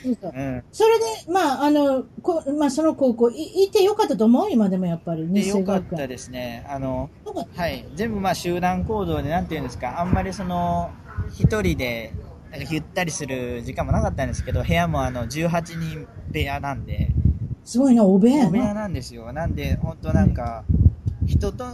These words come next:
Speaker 2: の関わりが常にあるんで、
Speaker 1: なんか、
Speaker 2: その、まあ、
Speaker 1: 確かにな。
Speaker 2: まあ、そ-、その中で、まあ、支えられるところもいっぱいありましたし、
Speaker 1: あ、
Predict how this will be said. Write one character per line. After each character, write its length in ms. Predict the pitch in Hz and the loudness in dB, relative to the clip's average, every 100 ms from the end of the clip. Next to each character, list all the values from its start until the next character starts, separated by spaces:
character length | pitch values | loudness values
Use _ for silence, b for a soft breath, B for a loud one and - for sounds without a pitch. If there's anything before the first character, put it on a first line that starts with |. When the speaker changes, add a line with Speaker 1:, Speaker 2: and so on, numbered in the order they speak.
| 240 - | -14 -6
Speaker 2:
の 100 | 311 | -4
関 380 | 285 160 160 156 | -2 -2 -2 -4
わ 100 | 156 | -4
り 140 | 156 | -2
が 100 | 147 | 2
常 280 | - 233 208 | 2 0 -10
に 120 | 131 | -8
あ 120 | 135 | 0
る 100 | 143 | 4
ん 160 | - - | 4 2
で、 340 | 135 143 131 | -8 -6 -4
Speaker 1:
な 40 | 127 | -4
ん 20 | |
か、 80 | - | -8
Speaker 2:
そ 60 | |
の、 120 | 131 131 | -16 -14
ま 100 | 139 | -14
あ、 240 | - - | -12 -4
Speaker 1:
確 280 | 214 247 - | 2 2 2
か 120 | 440 | 2
に 120 | 220 | 2
な。 220 | 160 302 - - - | 2 -2 -4 -10 -16
Speaker 2:
ま 180 | 185 170 | -10 -10
あ、 40 | |
そ-、 120 | 147 - | -12 -14
そ 360 | - - - 220 | -2 0 0 -2
の 100 | 233 | -8
中 180 | 269 | -10
で、 80 | 208 | -12
ま 100 | 190 | -12
あ、 20 | |
支 100 | 160 160 175 | -12 -12 -10
え 40 | 170 | -8
ら 140 | 170 | -8
れ 100 | 170 | -10
る 80 | 170 | -14
と 80 | 180 | -14
こ 140 | 180 | -14
ろ 60 | 190 | -14
も 100 | 139 | -12
い 40 | |
っ 20 | 131 - | -12 -10
ぱ 80 | |
い 80 | 143 | -10
あ 60 | 147 | -12
り 100 | 156 | -14
ま 140 | 180 | -16
し 60 | 196 | -16
た 100 | 151 | -14
し、 80 | |
Speaker 1:
あ、 40 | 226 | -14